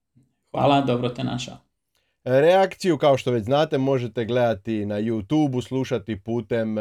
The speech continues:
Speaker 2: Spotifya, Deezera, Google Podcasta, Apple Podcasta i svih većih podcast platformi. A prije nego što krenemo s razgovorom, stisnite like, pretplatite se ako do sad niste. E, Dragane, ti si, e, nedavno napisao za Večernjak, e,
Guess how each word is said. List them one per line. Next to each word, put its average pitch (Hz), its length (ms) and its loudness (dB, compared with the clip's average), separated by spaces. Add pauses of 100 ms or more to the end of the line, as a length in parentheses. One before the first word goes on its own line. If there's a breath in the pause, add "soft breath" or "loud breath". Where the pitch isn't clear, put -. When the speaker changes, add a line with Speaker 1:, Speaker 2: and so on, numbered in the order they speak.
Speaker 2:
Spotifya, 110 1000 -2
Deezera, 110 640 -2
Google 113 360 -6
Podcasta, 110 460 -6
Apple 107 300 -6
Podcasta 113 440 -6
i 104 60 -6
svih 107 260 -8
većih 107 320 -8 (380 soft breath)
podcast 110 400 -2
platformi. 180 680 2 (280 soft breath)
A 127 160 4
prije 151 320 4
nego 117 260 0
što 107 300 -2
krenemo 107 460 -2
s 92 80 -12
razgovorom, 127 720 2
stisnite 107 460 -6
like, 127 560 0
pretplatite 107 640 -4
se 101 160 -6
ako 107 380 -4
do 95 180 -6
sad 95 240 -6
niste. 95 360 -8 (760)
E, 113 340 0
Dragane, 220 440 2
ti 226 200 -6
si, 175 400 -2
e, 139 280 2
nedavno 165 480 2
napisao 143 600 0
za 127 120 2
Večernjak, 143 920 0
e, 120 400 0